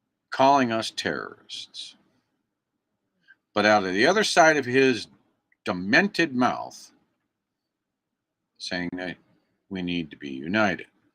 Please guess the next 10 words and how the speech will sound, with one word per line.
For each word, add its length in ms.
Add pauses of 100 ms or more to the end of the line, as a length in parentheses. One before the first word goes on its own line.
(2000)
We 140
are 120
so 480
divided. 680 (1120)
We 160
are 140
so 560
divided. 800 (1600)
I 100
don't 240